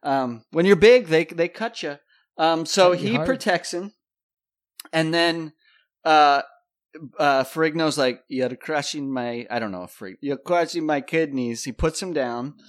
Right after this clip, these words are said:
Speaker 1: uh, and then old, now Billy stopped licking her chops at old
Speaker 2: Yeah,
Speaker 1: Hulky's
Speaker 2: yeah.
Speaker 1: pumper, and old snake oil salesman is licking his chops at, uh, Bull's abilities.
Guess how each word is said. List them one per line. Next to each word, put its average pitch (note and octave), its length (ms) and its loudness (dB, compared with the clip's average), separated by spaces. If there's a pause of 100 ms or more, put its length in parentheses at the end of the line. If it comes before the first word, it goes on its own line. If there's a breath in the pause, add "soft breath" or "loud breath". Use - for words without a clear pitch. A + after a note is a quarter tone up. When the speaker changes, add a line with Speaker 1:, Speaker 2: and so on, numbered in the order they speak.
(340 soft breath)
Speaker 1:
uh, C3+ 380 4 (180)
and C#3+ 200 -2
then D3+ 400 -2
old, C#3 540 2 (340)
now D3 300 -2
Billy E3+ 400 8
stopped C#3+ 340 2
licking C#3+ 320 0
her C3+ 120 4
chops C#3+ 580 2
at B2+ 180 -4
old C#3 200 0
Speaker 2:
Yeah, G#2+ 120 2
Speaker 1:
Hulky's C#3+ 460 2
Speaker 2:
yeah. - 80 -18
Speaker 1:
pumper, B2 600 0 (420 loud breath)
and C#3+ 180 0
old D3+ 240 2
snake E3+ 340 -2
oil D3 380 0
salesman D#3 640 0
is A#2+ 180 -6
licking C#3+ 240 -4
his B2 140 -6
chops C#3 420 -2
at, A#2+ 240 -6
uh, A2+ 160 -4
Bull's C#3+ 400 -2
abilities. A#2 720 -6